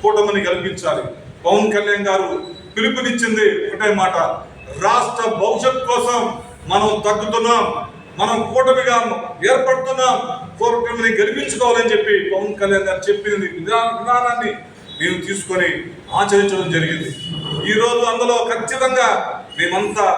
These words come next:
కూటమికి మద్దతుగా నెల్లూరు జిల్లాలో ఈరోజు ఎంపీ అభ్యర్థి అయిన వేమిరెడ్డి ప్రభాకర్ రెడ్డి గారిని ఉన్నతమైన మెజార్టీతో గెలిపించుకోవాలని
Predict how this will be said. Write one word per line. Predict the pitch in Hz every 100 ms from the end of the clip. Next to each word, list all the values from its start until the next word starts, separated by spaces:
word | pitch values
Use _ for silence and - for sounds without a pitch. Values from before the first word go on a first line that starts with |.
| - - - - - - 156 - 147 147 -
కూటమికి | 190 214 214 214 196 -
మద్దతుగా | - 208 214 214 190 - - -
నెల్లూరు | 185 220 233 240
జిల్లాలో | 226 220 226 226 196 - - - - - - 196
ఈరోజు | 220 220 208
ఎంపీ | 214 240 240
అభ్యర్థి | 220 226 220 226
అయిన | 214 202 - - -
వేమిరెడ్డి | 185 220 247 226 226 220
ప్రభాకర్ | 202 196 - 208
రెడ్డి | 208 202 196
గారిని | 190 196 - - - - - - - - 175
ఉన్నతమైన | 220 285 269 254 247 233
మెజార్టీతో | 220 214 208 - 208 196
గెలిపించుకోవాలని | 190 196 202 - 196 185 185 180